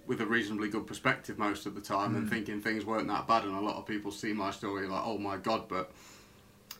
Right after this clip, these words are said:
Speaker 1: um, yeah, it, you know, it just didn't seem, seem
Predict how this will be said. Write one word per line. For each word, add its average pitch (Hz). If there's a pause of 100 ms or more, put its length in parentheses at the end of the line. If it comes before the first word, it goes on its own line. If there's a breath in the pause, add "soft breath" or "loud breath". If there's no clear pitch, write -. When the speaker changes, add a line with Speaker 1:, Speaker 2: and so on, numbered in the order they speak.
(180)
Speaker 1:
um, 107 (340)
yeah, 175
it, - (120)
you 180
know, 160
it 131
just 147
didn't 147
seem, 135 (300)
seem 139